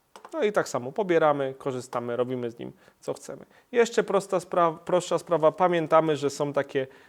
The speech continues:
narzędzia. Na pewno wiecie, na pewno znacie Wikipedię, bo to jest pewnie główne źródło wiedzy waszej, jeśli chodzi o, e, lekcje czy w ogóle życie. Jest również strona dotycząca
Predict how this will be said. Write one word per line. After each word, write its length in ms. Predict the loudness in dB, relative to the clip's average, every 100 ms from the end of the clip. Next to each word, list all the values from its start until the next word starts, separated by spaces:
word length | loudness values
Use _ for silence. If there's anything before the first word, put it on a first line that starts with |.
| _
narzędzia. 600 | 0 2 2 4 2 2
Na 120 | -4
pewno 460 | 6 8 8 4 2
wiecie, 320 | 2 2 0
na 100 | -2
pewno 220 | -2 -2
znacie 280 | -2 -2 -4
Wikipedię, 640 | -4 -6 0 6 6 6
bo 120 | 2 0
to 100 | 0
jest 340 | 0 -4 -18 -20 _
pewnie 280 | -2 -2 -2
główne 600 | -6 -2 0 2 0 0
źródło 340 | -2 -2 -2
wiedzy 420 | 2 2 2 -4 -6 -14 0
waszej, 320 | 2 2 -2
jeśli 240 | -4 -6
chodzi 300 | -4 -2 2
o, 160 | 4 4 0 -12 -4
e, 40 | 0 0 -2 -2 2 2 4
lekcje 400 | 4 2 -2 -8
czy 140 | -8 -4
w 80 |
ogóle 380 | -2 0 2 2
życie. 480 | 2 -2 0 0 0 -6 -20 _ _ -8
Jest 200 | -6 -4
również 260 | -4 -4
strona 340 | -4 -2 0 0
dotycząca 680 | -2 -6 -6 -4 -4 -4